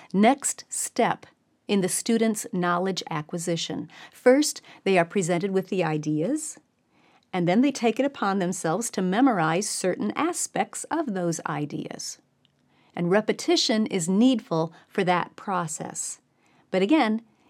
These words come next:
it should be proactive, predetermined repetition. For example, let's set aside ten minutes to work on the poem we are memorizing.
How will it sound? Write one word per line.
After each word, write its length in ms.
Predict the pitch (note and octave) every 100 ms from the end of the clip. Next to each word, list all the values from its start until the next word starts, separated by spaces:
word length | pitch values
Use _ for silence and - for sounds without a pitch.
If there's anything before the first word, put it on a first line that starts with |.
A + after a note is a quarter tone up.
| -
it 140 | G3+
should 240 | - G3 E3+
be 240 | F3+ F3
proactive, 1160 | - - B3 C4+ C#4+ - F3+ E3 - F3 F3 E3 _ _
predetermined 1300 | - - A#3+ A#3 A#3 G#3 G3 - - A3+ G#3+ E3 D3+
repetition. 960 | F3+ E3 D#3+ D#3 - D#3 - - F#2 - _ _ _ _ _ _ _ -
For 100 | G#3+
example, 640 | G3 G#3 G3 G#3 E3+ D3+ _ _ - - - - _ - - - -
let's 440 | - F#3+ D4 B4+ -
set 260 | - D#4
aside 480 | D4 - A3+ G3+ F3+
ten 320 | - C4+ E4+
minutes 380 | B3+ F#3 - - - -
to 100 | -
work 320 | G3 C4 E4 - -
on 200 | A#3 A#3
the 80 | A#3
poem 500 | - B3+ G#3+ F3 F3+
we 160 | F#3
are 80 | F3
memorizing. 920 | F#3 G3 G3 E3 D3 D3+ D#3 - -